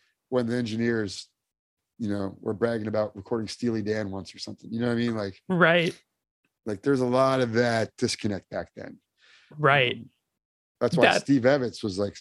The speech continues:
Speaker 1: you know, he gets it, right? So that, that makes such a difference.
Speaker 2: Um,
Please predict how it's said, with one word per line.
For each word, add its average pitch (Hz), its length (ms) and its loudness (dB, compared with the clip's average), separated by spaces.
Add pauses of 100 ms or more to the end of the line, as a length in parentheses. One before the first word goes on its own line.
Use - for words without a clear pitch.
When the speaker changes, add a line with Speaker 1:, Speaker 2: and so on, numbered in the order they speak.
Speaker 1:
you 98 140 -8
know, 78 120 -14 (720)
he 127 100 -8
gets 101 400 -8
it, 107 180 -12
right? 107 320 -10
So 113 320 -8
that, 117 140 -6 (120)
that 123 100 -4
makes 110 180 -4
such 113 240 0
a 104 40 -4
difference. 95 460 -6 (580)
Speaker 2:
Um, 165 420 4